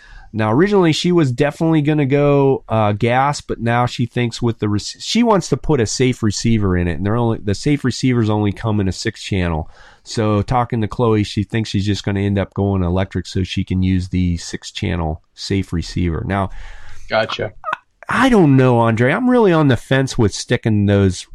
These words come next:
Speaker 1: you know, those receivers in different airplanes because I, I think that could bite you. You know what I mean? Most of those
Speaker 2: Well,
Speaker 1: receiv-
Speaker 2: yeah, they, they, we, we had that discussion where their idea is good, but the fact that I cannot say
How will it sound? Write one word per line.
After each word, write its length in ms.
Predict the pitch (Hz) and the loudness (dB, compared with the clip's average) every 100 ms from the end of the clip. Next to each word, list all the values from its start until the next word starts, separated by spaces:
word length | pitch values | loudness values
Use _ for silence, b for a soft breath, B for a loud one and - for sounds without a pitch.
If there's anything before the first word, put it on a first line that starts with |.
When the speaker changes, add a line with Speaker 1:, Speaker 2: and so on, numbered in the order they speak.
| - _ - | -20 _ -2
Speaker 1:
you 100 | 107 | 0
know, 220 | 98 92 | 2 2
those 260 | 98 95 | 2 0
receivers 560 | 98 87 - 107 101 92 | -2 -4 0 2 2 2
in 140 | 90 | 0
different 340 | 87 98 90 85 | 0 -2 -2 0
airplanes 560 | 92 - 92 87 85 | 0 -2 -2 0 -2
because 720 | - 85 - 92 87 82 85 - _ _ _ _ _ _ - | -4 -6 -2 0 0 -2 -4 -14 _ _ _ _ _ _ -8
I, 100 | 120 | -6
I 80 | - | -4
think 240 | 120 - 330 | -4 -2 -2
that 160 | 151 - | -2 0
could 200 | 98 - | -2 0
bite 340 | 92 104 - | 0 0 0
you. 220 | 82 80 - | -2 -2 -4
You 140 | 113 | -2
know 80 | 160 | 0
what 100 | 185 | 0
I 80 | 170 | 0
mean? 420 | 160 165 156 135 - | 2 2 2 0 -2
Most 340 | 123 143 185 | 0 0 0
of 60 | 180 | 0
those 160 | 147 | 0
Speaker 2:
Well, 80 | 131 254 233 | 2 4 4
Speaker 1:
receiv- 180 | 139 160 _ _ _ _ _ _ _ _ | 2 -2 _ _ _ _ _ _ _ _
Speaker 2:
yeah, 280 | 208 165 170 | 0 0 0
they, 160 | 147 180 | -2 -4
they, 160 | 196 | -4
we, 160 | 214 214 | -2 -2
we 220 | 208 202 | 2 2
had 160 | 175 202 | 2 2
that 120 | 202 | 0
discussion 640 | 170 - - 170 160 147 | -2 -6 0 0 0 -4
where 360 | 143 147 151 143 - | -2 0 0 -2 -8
their 1040 | 160 160 143 160 190 208 214 208 190 170 - | -6 -4 -2 2 4 6 6 4 4 0 0
idea 460 | 185 202 180 262 294 | 2 2 2 2 4
is 160 | 233 147 | 4 4
good, 320 | 180 202 220 | 4 4 2
but 140 | 175 | -2
the 80 | 165 | -6
fact 380 | - 202 262 - | -2 0 0 -2
that 100 | 185 | 0
I 100 | 165 | 0
cannot 720 | 160 - 175 170 196 214 - | -2 -6 -4 0 0 0 -2
say 560 | - - 196 185 185 | -8 -2 0 -2 -4